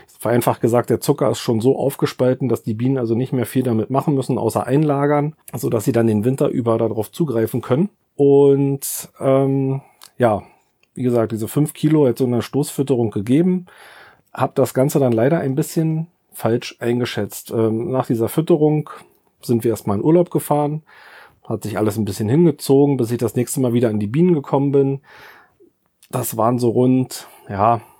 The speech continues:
sechs, sieben Wochen. Und ich habe also wirklich einen großen Fehler begangen, das so falsch einzuschätzen, was meine Völker, die doch recht stark waren, einfach viel Bienen in diesen Völkern waren. Die haben also so viel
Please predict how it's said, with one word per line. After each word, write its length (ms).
sechs, 400
sieben 320
Wochen. 300
Und 180
ich 100
habe 240
also 200
wirklich 520
einen 120
großen 320
Fehler 300
begangen, 340
das 140
so 120
falsch 360
einzuschätzen, 760
was 300
meine 240
Völker, 420
die 120
doch 260
recht 240
stark 380
waren, 200
einfach 260
viel 240
Bienen 540
in 160
diesen 200
Völkern 440
waren. 340
Die 80
haben 140
also 160
so 160
viel 400